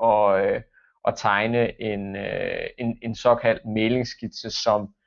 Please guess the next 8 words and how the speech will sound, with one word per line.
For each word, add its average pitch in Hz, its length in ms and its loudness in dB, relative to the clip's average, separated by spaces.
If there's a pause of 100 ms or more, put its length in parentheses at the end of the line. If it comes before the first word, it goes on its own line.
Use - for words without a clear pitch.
(280)
Malerforbundet 113 800 2 (120)
og 101 300 2
andre 117 360 2 (240)
forbund 113 520 0
så - 180 2
bliver 113 200 -2
omfattet 113 560 0
af 101 280 -2